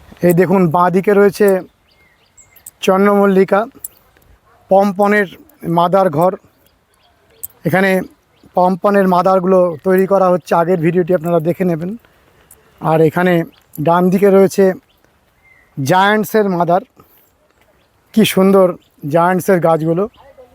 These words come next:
দেখুন এখানে অপূর্ব সুন্দর জায়ান্টসের মাদার। পম্পনের চারাগুলো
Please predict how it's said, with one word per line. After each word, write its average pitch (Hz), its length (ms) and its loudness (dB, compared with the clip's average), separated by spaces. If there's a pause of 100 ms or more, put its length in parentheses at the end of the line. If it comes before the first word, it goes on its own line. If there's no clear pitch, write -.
(720)
দেখুন 160 360 0
এখানে 165 340 0 (1800)
অপূর্ব 196 440 0
সুন্দর 190 380 0
জায়ান্টসের 175 640 -2 (1080)
মাদার। 170 420 0 (2500)
পম্পনের 220 520 0
চারাগুলো 202 720 0